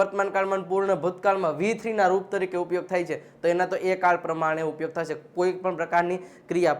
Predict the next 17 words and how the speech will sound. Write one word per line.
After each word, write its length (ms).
પૂરી 260
થઈ 160
ગઈ 200
હોય 100
એ 140
દર્શાવવા 500
માટે. 260
તો 120
આ 240
વસ્તુ 320
ધ્યાનમાં 360
રાખવાનું, 400
કરે 340
છે 160
તો 80
do, 200
કર્યું 420